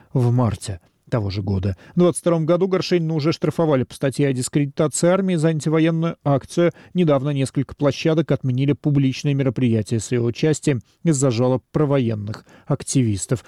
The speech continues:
Её работы регулярно снимают с выставок. В апреле художница арестовывалась судом в Екатеринбурге за демонстрацию запрещённой символики.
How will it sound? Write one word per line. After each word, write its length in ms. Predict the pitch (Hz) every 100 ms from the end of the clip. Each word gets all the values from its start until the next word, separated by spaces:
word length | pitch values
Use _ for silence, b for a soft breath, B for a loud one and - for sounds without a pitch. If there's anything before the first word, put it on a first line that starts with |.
| B -
Её 140 | 160
работы 360 | 117 117 131 113
регулярно 520 | 104 101 104 107 95 b
снимают 500 | - 151 131 98 95
с 100 | -
выставок. 540 | 117 98 - 110 104 - B -
В 60 | 156
апреле 260 | 131 113
художница 560 | - 127 120 104 98 110
арестовывалась 560 | 104 - 120 104 104
судом 320 | - 127 113 107
в 40 |
Екатеринбурге 800 | 110 - 143 135 139 170 143 147
за 240 | 127 143
демонстрацию 720 | 131 139 143 - 160 151 156 143
запрещённой 640 | 139 151 - 160 147 147
символики. 800 | - 156 139 139 127 135 -